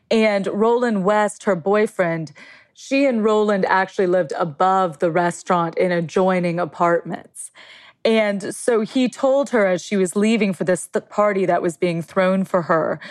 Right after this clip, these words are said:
at the Cafe Trocadero on the Sunset Strip, West said, you know,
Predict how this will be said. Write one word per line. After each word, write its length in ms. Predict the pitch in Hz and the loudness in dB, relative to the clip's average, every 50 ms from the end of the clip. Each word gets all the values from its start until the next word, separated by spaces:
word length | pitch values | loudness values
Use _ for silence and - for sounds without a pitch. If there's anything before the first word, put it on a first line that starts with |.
| - - - - - - | -18 -20 -20 -18 -4 0
at 140 | 214 214 - | 0 0 0
the 60 | 196 | -2
Cafe 360 | - 208 202 185 - 190 175 | 0 0 0 0 0 -2 -4
Trocadero 760 | 165 - 190 175 170 - 180 143 180 175 165 165 165 165 - - | -2 0 0 0 0 -2 -2 -2 0 2 2 2 2 2 0 0
on 140 | 175 170 170 | -2 -2 -2
the 60 | 160 | -4
Sunset 480 | - - 185 170 175 - 170 160 - | -4 -2 -2 -2 0 -2 -2 -4 -4
Strip, 500 | - - - - 262 285 254 202 - - 175 | -8 -18 -6 -2 0 2 2 0 -2 -4 -4
West 340 | 160 190 180 185 - - - | 0 0 0 0 -2 -2 -2
said, 360 | - 175 165 165 160 - _ _ _ | -2 0 0 0 -4 -6 _ _ _
you 120 | - 202 185 | -4 -2 0
know, 300 | 185 175 170 170 170 | 0 0 0 0 -2